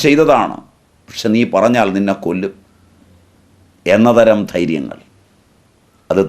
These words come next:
ധൈര്യമല്ല, ദൗർബല്യമാണ്. ഞാൻ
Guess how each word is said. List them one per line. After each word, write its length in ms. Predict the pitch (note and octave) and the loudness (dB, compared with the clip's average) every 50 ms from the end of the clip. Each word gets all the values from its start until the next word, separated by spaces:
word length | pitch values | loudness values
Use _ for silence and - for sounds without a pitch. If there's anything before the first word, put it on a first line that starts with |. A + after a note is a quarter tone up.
| - | 0
ധൈര്യമല്ല, 500 | F2 F#2 G#2 A2 A#2 A#2 A2+ G2+ F#2 F2 D#2+ B1+ - D#2+ E2 F2+ | 0 0 2 2 2 2 2 2 0 0 -2 -2 -4 -4 0 0
ദൗർബല്യമാണ്. 800 | F#2+ G#2 A2+ A2+ A2 G#2 G#2+ G#2 G2 F2+ D#2 C#2+ A#1+ G#1+ - - _ _ _ _ _ _ _ _ _ _ _ _ _ _ _ _ _ _ _ _ _ _ _ _ _ _ _ _ _ _ _ _ _ _ _ _ _ _ _ _ _ _ _ _ _ _ _ _ _ _ _ _ _ _ _ _ _ _ _ _ _ _ - A#2 | 2 2 2 2 0 0 0 0 0 -4 -4 -6 -8 -12 -14 -18 _ _ _ _ _ _ _ _ _ _ _ _ _ _ _ _ _ _ _ _ _ _ _ _ _ _ _ _ _ _ _ _ _ _ _ _ _ _ _ _ _ _ _ _ _ _ _ _ _ _ _ _ _ _ _ _ _ _ _ _ _ _ -2 0
ഞാൻ 140 | C3+ D#3+ G#3 | 2 2 4